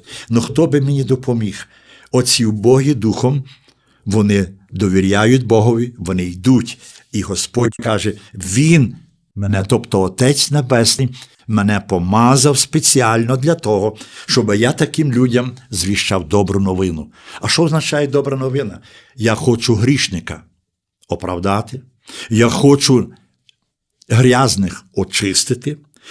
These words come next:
я хочу тих, хто в неправді, оправдати. Тобто Ісус прийшов дати благо людям, в яких нема нічого за душею, і вони готові це сприйняти, і вони цього хочуть.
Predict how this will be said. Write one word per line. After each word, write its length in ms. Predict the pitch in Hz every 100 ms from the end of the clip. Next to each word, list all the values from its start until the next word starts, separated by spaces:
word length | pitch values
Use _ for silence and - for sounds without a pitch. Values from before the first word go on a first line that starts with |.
| - -
я 220 | 113 123
хочу 480 | 123 156 151 147 139
тих, 280 | - 151 -
хто 260 | - 131
в 80 | 131
неправді, 680 | 127 127 139 139 101 82 78 -
оправдати. 880 | 113 - 82 87 85 92 - 139 - _ _ _ -
Тобто 340 | - 143 - 113
Ісус 480 | 98 - 175 160 -
прийшов 500 | 120 113 - 131 104
дати 360 | 117 117 101
благо 680 | 92 107 131 143 107 120 127 - - -
людям, 560 | 95 110 165 135 170 160 -
в 40 | 104
яких 500 | 101 - 139 135 -
нема 440 | 101 120 135 143
нічого 400 | 143 127 - 123
за 120 | 110 107
душею, 540 | 107 - 104 95 78 - _ - -
і 100 | 113
вони 200 | 110 117
готові 440 | 98 95 127 110
це 200 | - 101
сприйняти, 720 | - - 95 87 98 90 - - - -
і 100 | 123
вони 260 | 107 113 110
цього 340 | - 95 92
хочуть. 440 | - 98 87 -